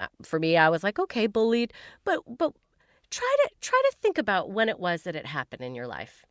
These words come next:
And then think about this. Victim mentality rests on three key beliefs,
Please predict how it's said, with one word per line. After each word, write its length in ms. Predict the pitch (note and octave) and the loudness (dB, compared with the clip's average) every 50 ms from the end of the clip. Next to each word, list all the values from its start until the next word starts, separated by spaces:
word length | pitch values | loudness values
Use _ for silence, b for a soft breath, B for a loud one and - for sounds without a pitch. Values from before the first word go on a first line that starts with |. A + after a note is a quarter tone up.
| _ _ - | _ _ 2
And 120 | D#4+ D#4+ | 4 4
then 180 | F4+ F4 E4+ - - - _ _ _ | 4 4 2 0 -4 -10 _ _ _
think 340 | - - - - A4 - - | -20 -8 -2 -2 -2 -2 0
about 280 | D4+ - B3+ G3+ - | 0 0 0 0 0
this. 320 | - - - - - - - _ _ - | -4 -10 -12 -12 -14 -16 -16 _ _ -12
Victim 420 | G#3 G#3+ A#3+ G#4+ G#4 - - A#4+ A4 G4+ | -8 -4 -2 -2 -2 0 2 2 2 4
mentality 680 | G4+ F#4+ F4 D#4+ - - B3+ G3 G#3 G#3+ G3+ G#3 G3+ F#3 | 2 2 0 -2 -2 0 2 2 2 2 0 0 -4 -2
rests 420 | E3 F#3 F3+ F#3+ - - - - - F3 | -2 0 -2 -2 -2 -6 -10 -8 -6 -6
on 160 | F3 D#3+ D3+ | -4 -6 -6
three 380 | - - - A3 A3+ A3+ G#3+ | -8 -8 -4 -2 -2 -2 -2
key 240 | G3+ - - G3+ F3 | -4 -6 -4 -4 -2
beliefs, 580 | D3 D#3 D3 C3+ C3 - - - - - - | -2 -2 -2 -2 -4 -8 -10 -12 -12 -12 -12